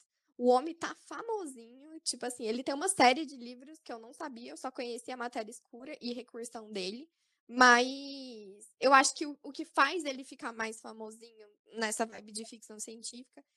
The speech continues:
é que os livros dele têm essa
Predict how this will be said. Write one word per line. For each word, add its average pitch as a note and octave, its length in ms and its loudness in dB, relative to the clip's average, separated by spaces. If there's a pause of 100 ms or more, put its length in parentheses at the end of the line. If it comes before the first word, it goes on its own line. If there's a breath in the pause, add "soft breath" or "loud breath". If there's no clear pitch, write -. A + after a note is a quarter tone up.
(200 soft breath)
é C#4 80 8
que D4+ 120 4
os D4 80 2
livros C#4+ 340 -2
dele A3+ 400 0 (100)
têm D4 240 8 (120)
essa A#3 960 -8